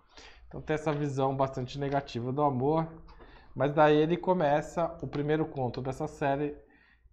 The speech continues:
começa com: "O Conde de Maxime de la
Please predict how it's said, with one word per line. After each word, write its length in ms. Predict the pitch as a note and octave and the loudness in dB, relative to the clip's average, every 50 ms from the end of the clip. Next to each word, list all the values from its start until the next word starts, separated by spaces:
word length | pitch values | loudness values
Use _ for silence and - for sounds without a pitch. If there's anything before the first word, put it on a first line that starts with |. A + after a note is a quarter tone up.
| - | -10
começa 460 | - - C#3+ C3+ B2+ B2 A#2+ - - | -6 -4 -2 -2 -2 -2 -2 -4 -6
com: 180 | - - - A#2 | -8 -6 -6 -8
"O 200 | G#2 - - B2+ | -6 -4 -6 -6
Conde 440 | B2+ - - E3+ E3+ E3+ E3 D#3+ D#3 | -6 -4 -4 -2 -2 -2 -2 -4 -6
de 140 | C#3+ C3+ C3 | -6 -4 -2
Maxime 880 | C3 B2+ B2 B2+ - - - - - F#3 G3 G3+ G#3 G#3 G3+ G3 G3 - | 0 0 0 -2 -4 -12 -16 -8 -4 -2 -2 0 -2 -2 -4 -6 -8 -8
de 140 | - A#2+ B2+ | -6 -4 -2
la 380 | B2 A#2+ A#2+ A#2 A2+ A2 - | 0 2 2 2 2 0 -4